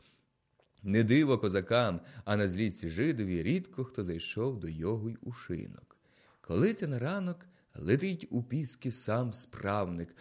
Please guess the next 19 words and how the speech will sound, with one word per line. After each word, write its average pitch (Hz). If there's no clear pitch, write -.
летить 147
стряпчий, -
летить 131
становий, 123
сказано 131
ціле 170
временне 120
одділення. 92
Приїхав 170
і 175
посередник, 92
а 113
незабаром 185
слідком 165
за 95
ними 180
вступила 180
москалів 98
сила. 80